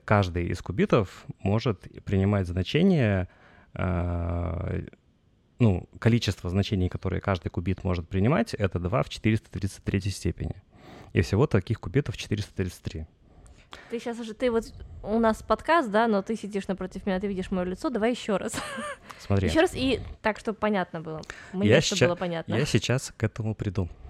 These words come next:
Speaker 2: Окей.
Speaker 1: У нас подкаст обычно длится час. Я думаю, в этот раз у нас продлится немножко подольше.
Speaker 2: Ага.
Speaker 1: Чтобы к этому прийти, <sighs> давай я попробую рассказать тебе, как работают наши обычные компы.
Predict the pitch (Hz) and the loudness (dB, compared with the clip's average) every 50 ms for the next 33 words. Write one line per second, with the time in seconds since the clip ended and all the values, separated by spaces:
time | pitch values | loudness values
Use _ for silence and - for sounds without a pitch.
0 | - - - - _ - - - 196 185 - - 170 165 175 - 113 101 101 92 | -14 -14 -14 -16 _ -20 -20 -18 -18 -18 -16 -16 -18 -18 -6 -2 0 2 2 2
1 | - - - - - - - 98 92 - - - 110 90 98 - - - - 92 | 0 -4 -6 -8 -6 -4 -4 -4 -4 -2 -4 -2 -2 0 -2 -2 -6 -8 -8 -4
2 | 95 101 90 - - - - 156 185 - - - _ - 98 90 - 95 - 101 | -2 -2 -2 -2 0 2 4 4 4 2 -4 -10 _ -2 0 0 0 0 0 0
3 | 98 92 90 101 98 - - - 98 95 - - 95 98 95 - - 101 95 95 | 0 2 0 -2 -2 -2 -6 -10 -10 -10 -12 -10 -10 -10 -10 -8 -10 -10 -8 -8
4 | 101 98 - - 98 95 87 95 92 92 - - - - - 98 127 180 202 - | -8 -8 -8 -10 -10 -8 -6 -6 -6 -6 -8 -8 -6 -4 0 2 2 2 2 0
5 | - - 101 214 233 220 214 - _ _ - - - - - - - - - - | -2 -4 -4 -4 -8 -10 -12 -14 _ _ -20 -20 -20 -20 -20 -20 -20 -20 -20 -20
6 | - - - - _ _ _ _ _ _ _ _ _ _ _ _ _ _ _ _ | -20 -20 -20 -20 _ _ _ _ _ _ _ _ _ _ _ _ _ _ _ _
7 | _ _ _ - - - 165 180 175 - - 131 - - 123 117 107 98 113 110 | _ _ _ 0 2 4 4 4 2 2 0 0 0 2 2 2 2 2 0 -2
8 | 104 - 165 196 269 285 240 - - - - - - - - - - - - 101 | -2 0 0 0 0 0 0 0 0 2 2 2 2 0 -2 -6 -8 -4 -2 0
9 | 101 123 147 170 180 117 95 104 113 123 131 135 131 110 - - - - - - | 2 4 4 4 4 4 2 2 4 4 2 2 0 -2 -4 -8 -10 -10 -10 -10
10 | - - - 120 131 123 127 120 117 110 104 101 98 95 92 92 - _ _ - | -4 0 0 0 2 2 0 2 2 2 2 2 0 0 -2 -6 -8 _ _ -20
11 | - - - 92 - - - 92 95 117 151 - - - 107 98 95 90 - - | -10 -6 -4 -4 -4 -4 -2 0 0 0 0 -2 -4 -6 -2 0 0 0 0 0
12 | 117 - - 107 90 85 95 107 - 113 92 90 - - 98 98 - - 98 104 | -2 0 0 -2 0 0 -2 -2 0 0 -2 -2 0 0 0 0 0 -2 -2 -2
13 | 95 90 82 101 104 - - - 92 90 - - 90 87 82 - 87 80 78 | -2 0 0 0 0 0 -2 -2 -2 -2 0 0 0 0 0 0 -2 -4 -4